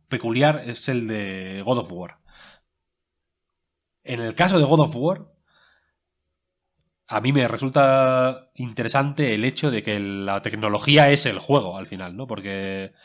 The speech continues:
eh, es un plano secuencia, eh,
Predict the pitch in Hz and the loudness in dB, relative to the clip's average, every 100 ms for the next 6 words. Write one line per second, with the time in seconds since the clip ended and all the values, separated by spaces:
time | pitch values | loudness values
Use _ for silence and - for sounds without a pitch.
0 | _ - _ _ _ _ _ _ 82 80 | _ -20 _ _ _ _ _ _ -20 -18
1 | 87 117 120 113 107 104 123 117 113 127 | -14 -10 -8 -8 -8 -2 0 0 -4 -4
2 | 139 131 - 135 135 131 131 139 - - | -2 -2 0 2 4 2 0 -4 -12 -20
3 | - _ _ 113 110 104 101 101 98 95 | -20 _ _ -8 -6 -4 -4 -6 -6 -8